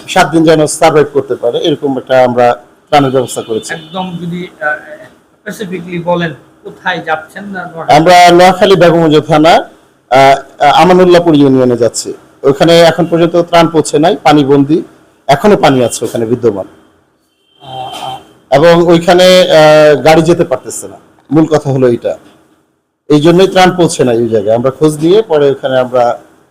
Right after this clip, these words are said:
Speaker 1: যাচ্ছি।
Speaker 2: অবশ্যই আপনাদের নিরাপদ যাত্রাটা হোক এবং আ-, আপনাদের যাত্রাটা শুভ হোক। এবং, আ, আমরা দেখতে পাচ্ছি এখানে কাজ করছে, আপনাদের বন্ধুরা কাজ করছে।
Speaker 1: হ্যাঁ, ওই যে আমাদের বন্ধু
Speaker 2: ভাই।
Speaker 1: আসছে, সে টাঙ্গাইল থেকে আসছে, তার একটু কথা।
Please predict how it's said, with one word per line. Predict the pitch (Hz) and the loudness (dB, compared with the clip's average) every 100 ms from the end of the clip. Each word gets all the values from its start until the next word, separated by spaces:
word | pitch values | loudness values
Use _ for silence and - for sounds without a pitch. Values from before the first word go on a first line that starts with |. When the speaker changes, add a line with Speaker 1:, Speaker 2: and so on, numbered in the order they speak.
| _ _ _ | _ _ _
Speaker 1:
যাচ্ছি। | 135 127 - - _ 175 | -2 -2 -8 -18 _ -10
Speaker 2:
অবশ্যই | 202 202 - 240 | -10 -10 -10 -6
আপনাদের | 226 - 202 196 | -6 -6 -10 -12
নিরাপদ | 202 214 214 196 170 | -10 -10 -10 -10 -6
যাত্রাটা | 190 190 175 139 | -6 -6 -8 -8
হোক | 170 214 165 | -8 -14 -18
এবং | 160 165 | -18 -12
আ-, | 165 156 | -10 -10
আপনাদের | 170 175 170 156 | -12 -16 -14 -12
যাত্রাটা | 170 175 180 151 | -10 -12 -12 -14
শুভ | - 175 175 | -12 -10 -6
হোক। | 180 285 - _ _ | -6 -8 -12 _ _
এবং, | 160 175 170 - _ | -8 -8 -8 -12 _
আ, | 160 151 - - | -2 -2 -2 -14
আমরা | 160 175 | -14 -12
দেখতে | 180 - | -12 -12
পাচ্ছি | 175 160 180 | -12 -12 -14
এখানে | 165 156 | -18 -16
কাজ | 175 - | -18 -18
করছে, | 180 - 165 156 - _ - | -20 -14 -10 -10 -14 _ -16
আপনাদের | 151 156 156 | -14 -14 -14
বন্ধুরা | 170 170 156 | -10 -8 -6
কাজ | 160 156 | -6 -4
করছে। | 151 | 0
Speaker 1:
হ্যাঁ, | 147 135 | 2 2
ওই | 147 | 4
যে | 165 | 2
আমাদের | 160 160 151 | 2 0 2
বন্ধু | 175 185 | 2 4
Speaker 2:
ভাই। | 175 | 4
Speaker 1:
আসছে, | 165 202 185 | 2 0 -2
সে | 185 175 | -2 -2
টাঙ্গাইল | 175 185 185 | 2 4 4
থেকে | 185 160 156 | 2 -2 -4
আসছে, | 147 - 214 | -4 -4 -2
তার | 170 160 156 | 2 2 0
একটু | 151 147 | -6 -2
কথা। | 156 156 | 0 2